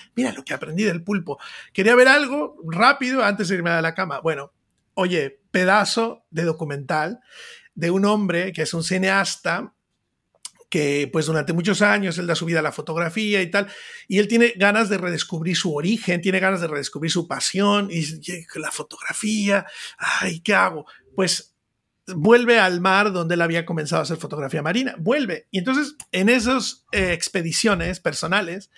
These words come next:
se encuentra un montón de animales, pero entre ellos descubre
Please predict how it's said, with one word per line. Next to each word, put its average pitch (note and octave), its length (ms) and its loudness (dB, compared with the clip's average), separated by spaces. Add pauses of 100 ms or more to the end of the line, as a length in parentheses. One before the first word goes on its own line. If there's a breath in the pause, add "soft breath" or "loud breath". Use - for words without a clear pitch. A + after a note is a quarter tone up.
(380 soft breath)
se - 120 -2
encuentra C#4+ 540 2
un A#3 80 0
montón A3 240 4
de G#3 60 2
animales, G3 400 0
pero F#3 160 0
entre G3 280 2
ellos F#3 480 -2 (120)
descubre G3 640 2